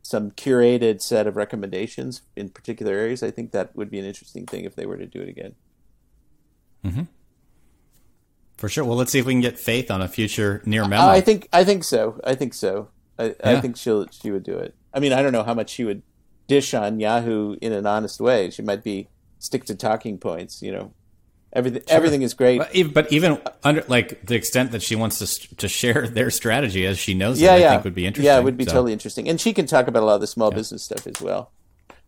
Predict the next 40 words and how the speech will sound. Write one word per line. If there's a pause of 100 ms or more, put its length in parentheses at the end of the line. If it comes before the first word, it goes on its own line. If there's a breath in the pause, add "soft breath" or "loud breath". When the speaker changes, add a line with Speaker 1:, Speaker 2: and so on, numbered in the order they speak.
(380)
Speaker 1:
Um,
Speaker 2:
Yeah. (960)
Speaker 1:
all
right.
On
that
happy
note,
we've
come
to
the
early
conclusion
of,
uh,
of
this
week's
Speaker 2:
We
did
Speaker 1:
Near
Speaker 2:
it.
Speaker 1:
Me-,
Near
Memo.
Any
final
thoughts
or
reflections (380)
that
you
wanna
add? (360)
Speaker 2:
Hope
everybody
has
a
terrific